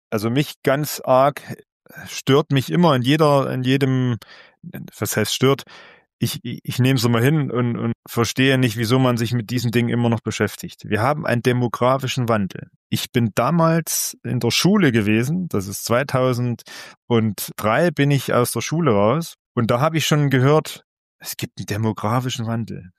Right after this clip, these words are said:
Und ich gehe immer noch in verschiedene Vorträge, bin bei verschiedenen Fotos und es geht immer wieder, „Wie begegnen Sie dem demografischen Wandel?“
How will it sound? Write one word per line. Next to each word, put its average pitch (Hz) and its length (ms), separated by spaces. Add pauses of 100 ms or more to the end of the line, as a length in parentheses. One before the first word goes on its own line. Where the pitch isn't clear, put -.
(220)
Und 110 340
ich 107 220
gehe 147 280
immer 190 340
noch 135 420 (100)
in 120 540 (840)
verschiedene 151 1040
Vorträge, 139 1080
bin 135 200
bei 123 200
verschiedenen 143 420
Fotos 151 420
und 131 120
es 117 140
geht 147 180
immer 147 260
wieder, 135 300
„Wie 147 200
begegnen 139 680
Sie 127 240
dem 127 220
demografischen 123 1300
Wandel?“ 107 420